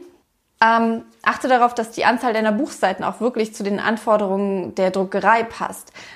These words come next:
Denn, ähm, bei manchen, ähm, Druckformen oder ab einer bestimmten Seitenzahl, das ist bei meiner Druckerei so, da muss, ähm, diese Seitenzahl durch sechs teilbar sein. Meistens ist es, glaub ich, durch vier.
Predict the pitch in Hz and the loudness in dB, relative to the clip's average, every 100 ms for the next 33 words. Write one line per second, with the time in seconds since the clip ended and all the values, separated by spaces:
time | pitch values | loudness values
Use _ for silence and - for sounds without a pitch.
0 | _ - 202 202 208 202 107 117 170 196 | _ 2 4 4 2 0 0 -2 -2 2
1 | 202 214 214 285 302 294 277 254 - 240 | 2 2 0 0 -2 0 0 -2 -2 0
2 | 240 240 240 226 - 277 - 285 269 269 | 0 0 0 0 0 0 0 0 0 0
3 | 247 208 - - 202 208 - 240 226 226 | 4 4 4 0 -2 -2 -4 -4 0 2
4 | 226 254 247 247 240 226 - - 202 226 | 2 0 -2 -2 -2 -4 -10 -2 0 0
5 | 254 247 226 226 220 220 220 214 208 214 | 0 -4 -6 -2 0 0 -2 0 0 0
6 | 220 - - - - - 185 185 190 180 | -2 -8 -16 -20 -20 -4 -2 0 0 -2
7 | 190 214 214 202 214 214 208 208 202 202 | -2 0 2 4 4 4 -2 -2 -2 0
8 | 233 - - 254 240 240 240 233 247 240 | -2 -2 -4 0 2 2 4 2 4 2
9 | 214 220 226 214 202 196 - 190 180 185 | 2 2 -2 -4 -4 -4 -4 -2 -2 -4
10 | - - - - 269 285 302 | -10 -12 -12 -4 0 2 0